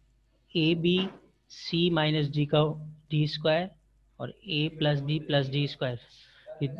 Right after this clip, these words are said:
दो brackets गिवन है जो आपस में क्या हो रहे हैं, product करने हैं। आपने इनका product ही find करना है। इसके बाद second वाला bracket देखें, ए स्क्वायर बी स्क्वायर सी square plus डी फ़ोर। जब आप दो, two brackets का product find कर लेंगे तो इसके बाद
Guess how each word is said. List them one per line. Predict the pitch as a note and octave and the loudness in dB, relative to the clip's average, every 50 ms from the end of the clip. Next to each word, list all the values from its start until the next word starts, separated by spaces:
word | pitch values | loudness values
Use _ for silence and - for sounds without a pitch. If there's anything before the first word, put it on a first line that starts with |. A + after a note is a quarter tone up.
| F3+ D#3 | -6 -2
दो | C#3+ E3 F3 | 0 0 0
brackets | D#3+ D3 D#3 D3+ D3+ D#3 F#3 F3+ F3+ - D#3+ | 4 4 4 4 4 4 2 0 0 0 0
गिवन | E3+ D#3+ D#3 E3 E3 | 2 2 4 4 2
है | E3+ | 2
जो | E3 E3+ | 4 4
आपस | D#3+ D3+ D3+ D#3+ D3 - | 4 4 2 0 -4 -4
में | E3 D3+ | -2 0
क्या | D#3+ D#3 | 0 0
हो | D#3+ | 0
रहे | E3 F3 | 0 -2
हैं, | E3+ E3+ | -2 0
product | - C#3+ C#3 C#3+ D3+ D3+ D3+ | 2 2 4 4 4 4 2
करने | - D#3 C#3 C3 B2+ | 2 0 0 2 0
हैं। | B2 B2 | -2 -2
आपने | B2 B2 B2+ C3+ - D#3+ D#3 | -4 -4 -4 -2 -2 0 0
इनका | D#3+ D#3 D3 D#3+ D#3+ D#3 | 0 0 0 -2 -2 -2
product | - D3+ C#3 C3+ C#3+ D#3+ D3+ - - E3+ | -2 -2 0 0 0 0 -2 -2 0 2
ही | F3+ F#3 | 2 2
find | F3 - D#3+ D3 C#3+ C#3+ | 2 2 0 0 0 0
करना | C#3+ C#3+ C3 B2+ B2+ | -2 -2 -2 -2 -4
है। | A#2+ B2+ - - - - - - - - - | -6 -6 -10 -14 -18 -18 -18 -20 -18 -16 -12
इसके | - - D#3+ | -4 0 2
बाद | C#3+ D3+ D3 | 4 4 4
second | D3+ - D#3 D3+ D3+ E3+ | 4 2 2 2 2 2
वाला | E3+ E3+ E3 E3+ | 2 4 4 4
bracket | D#3 D#3+ D#3 D3+ - D#3 | 4 4 2 2 2 0
देखें, | D#3 D#3+ D3+ E3 D#3 | 0 0 2 2 2
ए | D3 D3 D#3 D#3 | 2 2 2 0
स्क्वायर | D3+ - - D#3+ D#3+ D3+ | 0 0 2 2 2 2
बी | D3 D3 D3 | 2 0 0
स्क्वायर | D3 - - D#3 D3 D3 | 0 0 0 0 0 -2
सी | - - D#3+ D#3 | -2 -6 -6 -6
square | D3+ - E3 E3+ F3 | -4 -2 -2 -2 -2
plus | E3+ - D3+ D3 C#3 B2+ | -2 0 0 0 0 0
डी | C#3 C#3 C3 | -2 -4 -2
फ़ोर। | - - C#3 C3+ C3+ - - - - - - - - - - - - - - - | -2 -2 -2 -2 -4 -6 -12 -18 -20 -20 -20 -20 -20 -20 -20 -20 -20 -14 -2 0
जब | C#3+ C#3+ D3+ | 2 4 6
आप | D#3 D3+ | 4 4
दो, | D3 C#3 D#3 D#3+ E3+ F#3 F#3 | 2 0 0 0 0 0 -2
two | D#3 - F3+ F#3 | 0 2 2 4
brackets | F3 F3 E3 E3 - F3 - - | 4 4 2 2 0 -4 -4 -2
का | - F3+ | -2 0
product | E3+ F3 D#3+ E3 E3+ D#3+ | 0 2 2 2 0 0
find | - E3+ E3 E3+ E3 | 0 0 0 2 2
कर | E3+ E3+ | 0 0
लेंगे | E3 E3 E3 E3+ E3+ | 0 0 -2 -2 0
तो | E3+ D#3+ | 0 -2
इसके | C#3+ - - E3 | -2 0 -2 0
बाद | D#3 D#3 D#3 D#3+ D#3+ - | 2 4 4 2 2 -2